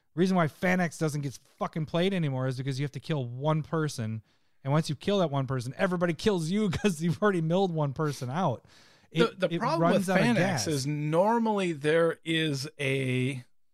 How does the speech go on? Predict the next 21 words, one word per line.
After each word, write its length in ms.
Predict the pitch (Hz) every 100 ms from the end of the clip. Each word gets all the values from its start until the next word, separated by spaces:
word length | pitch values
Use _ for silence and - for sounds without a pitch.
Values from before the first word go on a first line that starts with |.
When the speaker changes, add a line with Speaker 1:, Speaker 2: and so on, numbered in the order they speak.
| -
Speaker 2:
recursion 1000 | 147 127 - - - 147 143 143 139 135
player. 540 | - - 139 143 175 302 _ _ _ _ _ _ _ _ _ _ _
And 180 | 175 151
so, 280 | - 156 147
like, 520 | 147 139 135 123 - _ _ _ _ _ -
the 140 | 147
multiple 480 | 151 175 240 247 196
times 360 | - 180 180 156
that 160 | 151 151
you, 140 | 151 147
like, 260 | 165 156 -
I 220 | 190 247 - 151
always 520 | 190 220 180 151 131
deal 240 | 151 165
with 180 | 147 131
the 60 | 143
graveyard. 480 | 139 131 123 113 - _ _ _ _ _ -
And 120 | 151
so 180 | 214 208
if 120 | 147
you 180 | 202 214